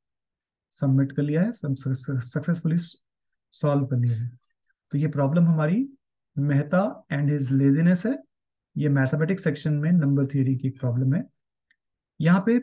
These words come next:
जो हमने जीसीडी function लिया है, उसमें हमने Euclidean algorithm का यूज़ किया है। आपको याद होगा कि Euclidean algorithm क्या होती है जीसीडी को find करने के लिए। तो ये function आपको खुद से लिखना होगा। जीसीडी अगर हम find कर रहे हैं ए और B का,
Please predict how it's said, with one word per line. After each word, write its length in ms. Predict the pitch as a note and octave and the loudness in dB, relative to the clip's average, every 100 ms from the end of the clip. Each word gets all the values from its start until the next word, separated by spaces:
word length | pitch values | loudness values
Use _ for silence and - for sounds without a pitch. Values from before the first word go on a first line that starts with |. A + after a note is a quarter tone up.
| G#3 | 0
जो 200 | C#3+ D#3+ | 0 2
हमने 240 | E3+ F#3+ | 2 2
जीसीडी 400 | D3 D3 F3 G3+ | 0 0 2 2
function 400 | F#3 F3 E3+ F#3+ | 2 0 2 0
लिया 200 | F#3 F#3+ | 2 2
है, 160 | G3+ C#4+ - | 0 -2 -8
उसमें 320 | - - E3 D#3 | -8 -4 0 2
हमने 240 | D3+ E3+ | 2 2
Euclidean 460 | C#3 C3 D3+ D3+ D#3+ | 2 0 0 2 2
algorithm 480 | D3 C3+ C3 D3 | 2 2 0 -2
का 100 | C#3+ | -2
यूज़ 320 | D3 C#3+ C#3 - | -2 -4 -6 -4
किया 160 | D3+ | -2
है। 160 | F3+ C#4 _ _ _ _ - | -2 -4 _ _ _ _ -8
आपको 300 | B2 - D3 | -6 -4 -2
याद 240 | D3 D#3+ | 0 2
होगा 180 | F3 F#3+ | 2 0
कि 140 | F#3 | 0
Euclidean 400 | D#3 C#3+ C#3+ D#3 | -2 -2 -2 0
algorithm 440 | D3+ C#3 C3+ C3 C#3 | 0 2 0 0 -2
क्या 140 | C3+ | -2
होती 180 | C3 C3+ | -2 -2
है 60 | C3+ | -2
जीसीडी 340 | B2+ C#3 C3+ | -2 -2 -4
को 120 | C#3 | -4
find 260 | C#3 C3+ C3 | -2 0 0
करने 200 | C3+ C3+ | 0 -2
के 80 | B2 | -2
लिए। 160 | C#3+ A#3+ _ _ _ _ _ _ _ _ | -4 -6 _ _ _ _ _ _ _ _
तो 60 | D3+ | -2
ये 100 | E3+ | 0
function 340 | F3 D#3 F3 | 2 2 2
आपको 180 | E3 F3 | 0 0
खुद 180 | - C#3+ | -6 -4
से 100 | E3 | -2
लिखना 240 | D3 D3+ | -2 0
होगा। 300 | D3+ C#3+ A#3 - _ _ C3 | -2 0 -2 -6 _ _ -6
जीसीडी 340 | C3+ D#3+ D#3+ | -2 0 0
अगर 160 | D#3 E3 | 0 0
हम 120 | D#3+ | -2
find 260 | D3 D3 | -2 -4
कर 80 | C#3+ | -4
रहे 140 | C#3+ D#3+ | -4 -4
हैं 140 | - | -2
ए 140 | D3+ | -4
और 140 | D3 C#3+ | -4 -4
B 160 | C#3+ | -4
का, 120 | C#3 | -4